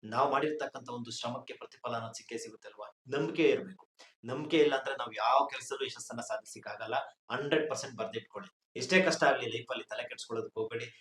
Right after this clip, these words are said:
ಒಂದ್ ಸಲ ಹೆಜ್ಜೆ ಇಡ್ತಾ ಇದೀನಿ ಅಂದ್ರೆ, ಅದು ಯಾವುದೇ ಪ್ಲಾಟ್‌ಫಾರ್ಮ್ ಆಗ್ಲಿ, ಜಾಬ್ ಆಗ್ಲಿ, ಬಿಸಿನೆಸ್ ಆಗ್ಲಿ, ಇನ್ನೊಂದು, ಆ, ಪ್ಲಾಟ್‌ಫಾರ್ಮ್ ಆಗ್ಲಿ, ನಾನ್ ಹೆಜ್ಜೆ ಇಡ್ತಾ ಇದೀನಿ ಅಂದ್ರೆ ಎಷ್ಟೇ ಕಷ್ಟ ಆದ್ರೂ ಪರವಾಗಿಲ್ಲ.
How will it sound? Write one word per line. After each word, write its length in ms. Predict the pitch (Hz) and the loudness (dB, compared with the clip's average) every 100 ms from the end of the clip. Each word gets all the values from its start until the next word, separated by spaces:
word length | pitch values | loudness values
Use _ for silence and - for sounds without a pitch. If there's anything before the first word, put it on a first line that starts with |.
| _ - | _ -4
ಒಂದ್ 240 | 135 139 | -2 0
ಸಲ 220 | - 151 | 2 6
ಹೆಜ್ಜೆ 280 | 160 139 156 | 6 6 8
ಇಡ್ತಾ 260 | 143 139 135 | 8 8 4
ಇದೀನಿ 220 | - 113 | 2 -2
ಅಂದ್ರೆ, 200 | 113 - _ _ _ - | -14 -14 _ _ _ -10
ಅದು 100 | 113 | 0
ಯಾವುದೇ 280 | 113 147 160 | 4 8 6
ಪ್ಲಾಟ್‌ಫಾರ್ಮ್ 460 | - 135 135 123 117 | 6 4 4 -2 -4
ಆಗ್ಲಿ, 180 | - - - | -8 -8 4
ಜಾಬ್ 280 | 123 143 | 6 8
ಆಗ್ಲಿ, 420 | 131 127 131 139 - | 6 0 -2 -4 -6
ಬಿಸಿನೆಸ್ 400 | - 151 147 127 | -4 0 0 0
ಆಗ್ಲಿ, 260 | 117 135 | 0 -2
ಇನ್ನೊಂದು, 420 | 120 117 151 151 - 127 | -4 0 2 2 -2 -6
ಆ, 200 | 117 113 | -6 -4
ಪ್ಲಾಟ್‌ಫಾರ್ಮ್ 440 | 113 - 117 - | -4 -2 -2 -6
ಆಗ್ಲಿ, 240 | - - - _ _ - | -10 -20 -20 _ _ -6
ನಾನ್ 160 | 117 113 | -4 -2
ಹೆಜ್ಜೆ 260 | 117 151 | 2 10
ಇಡ್ತಾ 240 | 151 151 143 | 12 12 6
ಇದೀನಿ 200 | - 127 | -2 -8
ಅಂದ್ರೆ 180 | - - | -10 -10
ಎಷ್ಟೇ 220 | 127 156 151 | -6 -2 0
ಕಷ್ಟ 240 | 135 - | 0 0
ಆದ್ರೂ 180 | 131 127 | 0 0
ಪರವಾಗಿಲ್ಲ. 480 | 123 117 113 113 | -4 -4 -4 -6